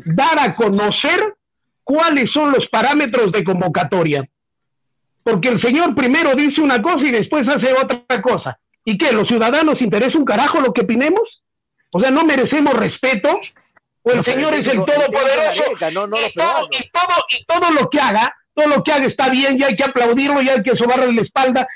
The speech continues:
Speaker 1: y ¿por qué no darle una chupadita de
Speaker 2: Entonces, no hay
Speaker 1: piezo
Speaker 2: que
Speaker 1: de
Speaker 2: tener,
Speaker 1: sobaco?
Speaker 2: con esa premisa no
Speaker 1: Por
Speaker 2: hay que tener
Speaker 1: favor,
Speaker 2: director
Speaker 1: ¿de qué estamos
Speaker 2: técnico.
Speaker 1: hablando?
Speaker 2: Con, con
Speaker 1: ¿De qué
Speaker 2: esa
Speaker 1: estamos
Speaker 2: premisa,
Speaker 1: hablando?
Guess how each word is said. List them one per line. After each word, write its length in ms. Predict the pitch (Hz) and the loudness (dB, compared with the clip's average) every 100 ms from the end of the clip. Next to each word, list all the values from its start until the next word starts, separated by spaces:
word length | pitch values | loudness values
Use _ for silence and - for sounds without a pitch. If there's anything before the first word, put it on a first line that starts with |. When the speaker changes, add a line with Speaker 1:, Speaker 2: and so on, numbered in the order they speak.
| - | -6
Speaker 1:
y 100 | 196 | 0
¿por 160 | 240 | 0
qué 140 | 180 262 | 0 2
no 80 | 269 | 2
darle 240 | 262 262 | 2 2
una 180 | 254 240 | 2 0
chupadita 520 | 220 214 220 247 254 | 0 0 0 0 0
de 60 | 208 | 0
Speaker 2:
Entonces, 140 | 226 254 | 0 0
no 60 | |
hay 60 | 214 | 0
Speaker 1:
piezo 120 | 240 | 0
Speaker 2:
que 60 | 208 | -2
Speaker 1:
de 60 | |
Speaker 2:
tener, 120 | 220 240 | -2 0
Speaker 1:
sobaco? 200 | 226 - | 0 -2
Speaker 2:
con 100 | 254 | -6
esa 160 | 247 | -6
premisa 460 | - 196 220 247 233 | -6 -6 -6 -6 -2
no 80 | 269 | -2
Speaker 1:
Por 20 | |
Speaker 2:
hay 60 | 277 | 0
que 80 | |
tener 180 | - 208 | -2 0
Speaker 1:
favor, 140 | 220 233 | 0 0
Speaker 2:
director 240 | 220 233 | 0 -2
Speaker 1:
¿de 60 | 214 | -4
qué 100 | 277 | -4
estamos 260 | 254 202 277 | -2 -2 -2
Speaker 2:
técnico. 160 | 254 | -2
Speaker 1:
hablando? 760 | - 160 165 175 180 165 131 120 | 0 0 0 0 0 -2 -4 -6
Speaker 2:
Con, 140 | 131 147 _ | -6 -8 _
con 120 | 160 | -6
Speaker 1:
¿De 60 | 180 | -2
qué 60 | |
Speaker 2:
esa 80 | 233 | -2
Speaker 1:
estamos 240 | 247 269 247 | 0 0 0
Speaker 2:
premisa, 120 | - 240 | -2 -2
Speaker 1:
hablando? 180 | 254 | -4